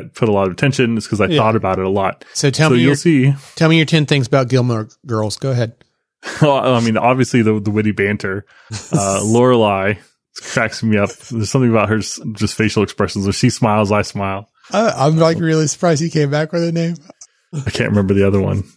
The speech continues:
Speaker 1: No, Alex Bledsoe, something. Anyway.
Speaker 2: I've never
Speaker 1: Uh, yeah,
Speaker 2: watched the
Speaker 1: so
Speaker 2: show. I couldn't tell you. <laughs>
Speaker 1: <laughs> Oh, oh, you're missing out.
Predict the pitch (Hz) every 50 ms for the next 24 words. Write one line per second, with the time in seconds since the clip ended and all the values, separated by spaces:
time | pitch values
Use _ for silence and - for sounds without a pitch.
0 | _ - - - 101 - - - - - _ _ _ 110 101 101 98 - - -
1 | - - _ - 107 110 117 131 147 - 131 139 135 135 135 131 131 123 - -
2 | - - - - - - - 101 - 113 113 107 - - 101 101 101 110 110 -
3 | - - _ _ _ _ - - - - - - 139 131 131 151 147 113 107 107
4 | 123 139 - - - - 110 104 104 165 151 143 135 139 - - 170 151 147 151
5 | 117 110 160 143 135 139 147 139 - - - _ _ _ _ - _ _ - -
6 | - 151 131 123 151 127 - - - - - - - - 107 117 151 160 143 113
7 | 101 92 98 98 98 95 98 104 101 - - 95 110 139 143 - -